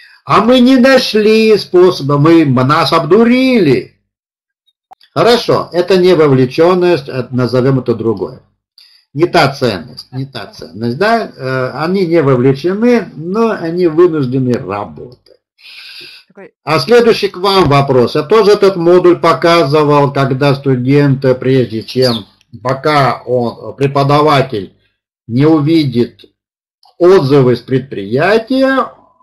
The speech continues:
Speaker 1: не в, не в Moodle, а, а, с предприятия, он не
Speaker 2: Реально.
Speaker 1: поставит оценку. И эти все отзывы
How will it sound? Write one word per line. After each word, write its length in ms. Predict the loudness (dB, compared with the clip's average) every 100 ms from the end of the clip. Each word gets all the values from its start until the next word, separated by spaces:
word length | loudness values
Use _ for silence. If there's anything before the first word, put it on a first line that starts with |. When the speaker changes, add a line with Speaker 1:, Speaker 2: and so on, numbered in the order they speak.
| _ _ -20 -20 -20 -20 _ -4
Speaker 1:
не 240 | 0 2
в, 120 | 0
не 220 | -4 0 0
в 120 | 0
Moodle, 480 | 2 4 4 2 0
а, 720 | 0 2 2 2 0 -2 -4 -8 -12 -12 -8 -6
а, 640 | -6 -6 -6 -8 -10 -12
с 540 | -14 -16 -14 -14 -14 -14
предприятия, 600 | -16 -8 -6 -6 -8 -10
он 240 | -6 -4
не 60 | -2
Speaker 2:
Реально. 200 | -2 -2
Speaker 1:
поставит 560 | -4 -6 -10 -12 -12 -14
оценку. 600 | -16 -12 -12 -12 -10 -8
И 60 |
эти 360 | -4 -2 0 -2
все 180 | -2 -4
отзывы 720 | -2 -4 0 0 2 0